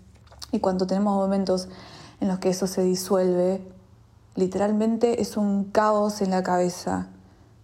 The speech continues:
Entonces, dejate estar en el caos, porque cuando te dejes y te entregues al caos, cuando te dejes entrar al caos,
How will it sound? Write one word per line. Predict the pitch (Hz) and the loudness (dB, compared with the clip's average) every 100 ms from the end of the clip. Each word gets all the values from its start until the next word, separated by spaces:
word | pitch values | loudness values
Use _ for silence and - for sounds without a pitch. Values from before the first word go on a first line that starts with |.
| - - | -12 -4
Entonces, | 190 196 190 190 | 0 0 0 0
dejate | 185 185 208 208 | 0 0 0 2
estar | 208 - 202 | 0 0 0
en | 190 | 0
el | 185 185 | 0 0
caos, | 185 185 185 185 196 - - - - - - - | 0 2 2 0 -2 -10 -16 -20 -20 -20 -20 -6
porque | 185 185 - - - - | -4 -4 -6 -8 -10 -2
cuando | 180 180 180 - - - - | 0 2 0 -2 -8 -18 -2
te | 180 | 0
dejes | 175 208 214 - 233 233 - | 2 0 0 -2 -2 -2 -4
y | 190 | -6
te | 185 | -2
entregues | 185 180 196 196 190 180 175 - - - - - - - - | -2 0 0 2 2 0 -4 -14 -20 -20 -20 -20 -20 -20 -10
al | - 180 180 185 | -2 0 0 0
caos, | 196 202 240 208 175 - - - - - _ - - - - | 0 2 2 2 0 -6 -18 -20 -20 -20 _ -20 -20 -20 -12
cuando | - 180 180 | -4 -2 0
te | |
dejes | 185 190 214 | 0 0 -2
entrar | 185 185 202 | 0 2 2
al | 196 185 | 2 0
caos, | 185 185 214 214 202 - | 0 0 2 0 -2 -10